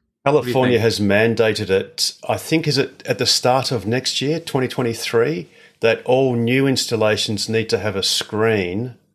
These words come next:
Speaker 2: and possibly an N F C or a, a, uh, PayWave or tap and go credit card style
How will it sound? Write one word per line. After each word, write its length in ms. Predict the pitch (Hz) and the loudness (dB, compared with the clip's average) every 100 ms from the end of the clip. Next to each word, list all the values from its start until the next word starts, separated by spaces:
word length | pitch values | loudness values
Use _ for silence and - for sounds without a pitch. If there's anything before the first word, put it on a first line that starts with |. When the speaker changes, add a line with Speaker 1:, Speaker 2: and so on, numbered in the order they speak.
| _ _ _ _ _ _ _ - | _ _ _ _ _ _ _ -4
Speaker 2:
and 260 | 117 104 - | -2 -2 -10
possibly 760 | - 135 123 - 110 117 110 | -4 -2 0 -2 0 2 2
an 100 | 104 | 0
N 220 | 104 117 113 | -2 0 0
F 180 | 101 | 0
C 340 | - - 110 107 | -2 -2 0 2
or 280 | 101 95 95 | 2 2 2
a, 180 | 95 - | 0 -2
a, 320 | 104 92 95 | -2 -2 -2
uh, 180 | 92 92 - | -2 -2 -2
PayWave 600 | - 110 101 98 98 98 | 0 0 2 2 2 0
or 140 | 92 | -2
tap 300 | 92 - 107 | -2 -4 -4
and 160 | 101 92 | -4 -6
go 520 | 95 95 98 95 92 90 _ _ _ | -2 0 2 0 -4 -10 _ _ _
credit 300 | - 123 113 | -2 0 0
card 340 | - 110 101 - | 0 0 2 0
style 720 | - 104 98 98 92 90 | -2 0 2 2 2 0